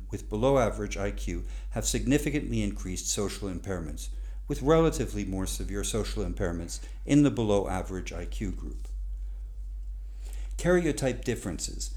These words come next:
within the S C T group. M A N C O V As were carried out in order to measure differences between the various karyotypes on social interaction behaviors and social impairments, accounting for the effects of age.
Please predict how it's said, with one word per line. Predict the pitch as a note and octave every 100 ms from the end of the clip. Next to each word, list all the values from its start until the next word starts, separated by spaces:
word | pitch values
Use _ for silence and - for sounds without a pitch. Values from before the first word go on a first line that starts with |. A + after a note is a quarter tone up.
| - -
within | A2+ F3 F#3
the | A#2+ D#2+
S | D#2+
C | - F#2
T | - F#2
group. | - - - - - - - - -
M | C#3+ F3
A | F3+
N | D#3 D3
C | - C#3+ B2+
O |
V | G#2+ A2+ - D2+ D2
As | - - -
were | - G#2+
carried | - D3 C#3+
out | G#2 E2 F2+ -
in | C3
order | C#3 D3
to | D3 C3+
measure | B2+ A#2 A#2
differences | C3+ B2 B2 G2+ - F#2 -
between | B2 - C3 B2
the | A2+
various | A2 A2+ A2 G#2
karyotypes | - G2 E2+ D#2 - E2 F2 - - - -
on | A#2 A#2
social | - D3+ D3 A2+
interaction | G#2 A2 F#2+ F#2+ - A2
behaviors | G2 E2+ F#2 E2+ F2+ F2+ - -
and | A#2
social | - D3 D3 B2+
impairments, | G2+ G2+ D#2+ D2 - - - - -
accounting | - D3 D3 C#3
for | - G#2
the | G#2
effects | F2+ - F2 - - -
of | -
age. | A#2+ G#2+ D#2 - -